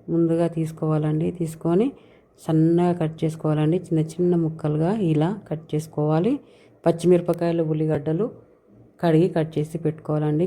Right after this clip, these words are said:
కొత్తిమీర, కరివేపాకు. ఇందులో అయితే వాటర్ పోసుకోవాలండి. క్యాబేజీ కట్ చేసిన తర్వాత వాటర్ పోసుకోవాలి. స్టవ్ on చేసి స్టవ్ పైన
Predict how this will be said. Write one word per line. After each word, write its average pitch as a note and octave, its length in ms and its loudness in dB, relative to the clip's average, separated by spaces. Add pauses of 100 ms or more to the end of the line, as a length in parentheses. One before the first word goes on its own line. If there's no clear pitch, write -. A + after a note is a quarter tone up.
కొత్తిమీర, D3+ 440 0
కరివేపాకు. D3+ 760 -2 (1160)
ఇందులో E3 300 6
అయితే D#3+ 180 2
వాటర్ D#3+ 380 0
పోసుకోవాలండి. D3+ 640 -4
క్యాబేజీ D3+ 460 -2 (100)
కట్ D#3 180 -2
చేసిన D3 220 0 (120)
తర్వాత C#3+ 320 -2 (160)
వాటర్ D3 320 0
పోసుకోవాలి. C#3+ 640 0 (760)
స్టవ్ F#3+ 260 4
on E3+ 180 4
చేసి D#3+ 240 -2
స్టవ్ D#3 360 -2
పైన D3+ 200 0